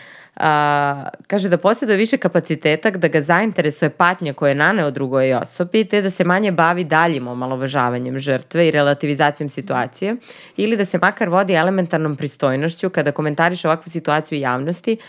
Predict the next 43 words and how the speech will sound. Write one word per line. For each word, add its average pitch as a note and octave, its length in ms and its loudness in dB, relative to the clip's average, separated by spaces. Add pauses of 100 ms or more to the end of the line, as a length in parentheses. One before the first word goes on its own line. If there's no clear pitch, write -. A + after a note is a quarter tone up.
(380)
Ovo F#3+ 240 2
bi F3+ 100 0
zapravo E3+ 300 2
bio F3 160 2
primjer D3+ 340 0
izvinjenja. C3+ 640 -4
„Iskreno F3 360 -2
mi E3 100 2
je D3 60 2
žao C#3 260 2
zbog D#3+ 200 -4
postupka C#3+ 480 -2
koji C#3 120 0
je B2+ 60 -2
bio C3 120 0
neprimeren C3 640 0
i D#3 60 2
vodio D#3+ 300 2
tome D#3 280 0
da D3 100 -2
se C#3+ 140 -6
žena D#3+ 320 0
s F3+ 60 -8
kojom D#3 220 -2
sam D3 140 -6
sarađivao D3 480 -2
osjeti D3 320 -4
ugrožena C#3+ 420 -2
u C#3 40 -2
mom C3+ 180 -2
prisustvu. F#3+ 580 -2 (340)
Spreman F#3+ 440 2
sam G#3+ 180 -4
da D3+ 80 0
preuzmem D#3 440 0
punu G3+ 220 0
odgovornost D3 440 0
za C#3+ 60 -8
svoje C3 240 -4
ponašanje.” - 720 -10 (1040)
Nije B3 180 6
nešto B3 280 2
što F#3 300 4